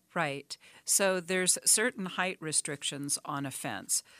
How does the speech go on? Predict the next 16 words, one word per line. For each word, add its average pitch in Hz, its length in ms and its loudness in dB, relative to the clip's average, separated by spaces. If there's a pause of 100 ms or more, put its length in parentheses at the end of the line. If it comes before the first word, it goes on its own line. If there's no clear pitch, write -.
(140)
So, 151 640 2
uh, 135 300 -6 (160)
if - 240 -6 (680)
anything 202 540 -4
that 165 240 -4
is 151 300 -4
above 156 640 -4
forty 156 440 -6
inches 135 540 -6
requires 135 640 -4
a - 60 -12
permit, - 560 -10 (600)
that's - 360 0
height. 139 280 -2 (160)
And 170 160 -4
understand 170 680 -2